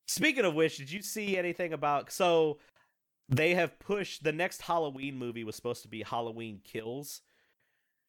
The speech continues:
and it was supposed to come out this year, but they've pushed it so that, 'cause they can't release it in theaters because of covid. So John Carpenter and I think, uh, his son or something like that, they were like, "We're gonna push it to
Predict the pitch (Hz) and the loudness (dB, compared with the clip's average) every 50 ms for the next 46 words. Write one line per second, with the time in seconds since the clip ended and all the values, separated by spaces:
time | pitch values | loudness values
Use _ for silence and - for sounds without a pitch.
0 | _ _ _ _ - 123 127 127 127 127 123 123 117 - - - 143 135 - 139 | _ _ _ _ -4 -2 -2 -2 -2 -4 -4 -6 -8 -6 -4 -4 -4 -4 -4 -10
1 | - - 151 131 117 113 120 - - 156 - - - 160 170 180 185 175 135 143 | -8 -8 -4 -2 -2 -2 -2 -2 -4 -8 -8 -8 -8 -6 -6 -6 -6 -8 -10 -8
2 | - - 127 120 - _ - - 156 - - - 123 107 - - - 110 104 113 | -6 -4 -4 -4 -6 _ -4 -4 -4 -4 -4 -10 -12 -12 -10 -10 -10 -6 -6 -6
3 | 110 - - _ - 135 123 113 107 - - _ _ _ _ 127 120 - - 143 | -8 -8 -14 _ -6 -4 -4 -4 -6 -10 -14 _ _ _ _ -4 -4 -2 -2 -4
4 | 135 110 120 120 117 123 120 - - 101 98 90 - - 120 127 117 90 80 69 | -4 -4 -4 -6 -6 -6 -8 -8 -10 -12 -12 -14 -10 -8 -6 -6 -6 -8 -10 -16
5 | - - - _ 117 107 - 127 107 101 90 _ - 104 104 113 135 165 185 175 | -18 -20 -20 _ -16 -8 -8 -8 -8 -8 -12 _ -6 -6 -6 -4 -4 -6 -6 -6
6 | _ _ _ _ _ _ _ _ _ _ _ _ _ _ _ _ _ _ _ _ | _ _ _ _ _ _ _ _ _ _ _ _ _ _ _ _ _ _ _ _
7 | _ _ _ - - 139 131 113 143 147 139 147 151 139 151 147 143 143 135 - | _ _ _ -4 -2 -2 -2 0 0 2 2 2 -2 -2 0 0 0 0 -2 -4
8 | 143 135 131 127 127 123 120 120 117 113 - - 135 131 - - 131 110 101 101 | -6 -4 -2 -2 -2 -2 -2 -2 -4 -4 -4 -6 -10 -10 -8 -6 -4 -4 -2 -4
9 | 95 101 110 104 - - - 101 104 107 104 98 - - 101 - 101 95 92 90 | -4 -4 -6 -8 -8 -8 -8 -8 -8 -8 -8 -10 -10 -10 -12 -12 -10 -10 -10 -8
10 | - 101 95 - 104 104 101 98 95 95 95 85 117 120 127 139 135 131 131 - | -6 -8 -6 -6 -6 -6 -4 -4 -4 -4 -6 -6 -6 -6 -4 -4 -4 -4 -4 -2
11 | 147 143 - 135 123 - - 123 113 110 107 | -4 -4 -4 -8 -12 -6 -6 -4 -2 -2 -4